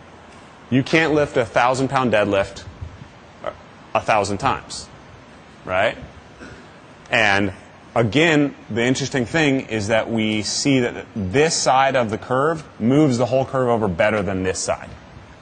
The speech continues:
Does that make sense? So, um, and, and the reason is, uh, if we think of intensity as percentage of one rep max, are you guys familiar with this model? Right? So, if you're lifting,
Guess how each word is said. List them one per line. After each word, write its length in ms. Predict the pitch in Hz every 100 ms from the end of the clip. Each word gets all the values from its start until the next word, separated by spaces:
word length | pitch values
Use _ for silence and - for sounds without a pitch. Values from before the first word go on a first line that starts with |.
| -
Does 140 | 110 113
that 120 | 123
make 140 | 131
sense? 400 | - 143 156 - - - - - -
So, 440 | - - 147 113 - - -
um, 380 | - 120 104 90 - - - - - - - - - - -
and, 160 | 131
and 180 | 139 143
the 80 | 131
reason 500 | 147 196 175 165 139 - -
is, 320 | 143 113 101
uh, 180 | - 120
if 160 | 123 120
we 180 | 147 147
think 220 | 196 190
of 60 | 170
intensity 580 | 156 180 180 151 143
as 320 | 110 123 123 -
percentage 520 | 139 131 165 170 135
of 100 | 117
one 240 | 120 147
rep 180 | 143 117
max, 420 | 123 107 - - 120
are 100 | 127
you 80 |
guys 220 | 143 139 147
familiar 280 | 151 147
with 120 | 143 139
this 160 | 123
model? 360 | 131 127 143 170 - - - - - - - -
Right? 320 | 107 117 147 - - -
So, 540 | - - 143 123 113 - - - -
if 180 | - 117
you're 220 | 139 160 151
lifting, 500 | 170 170 165 143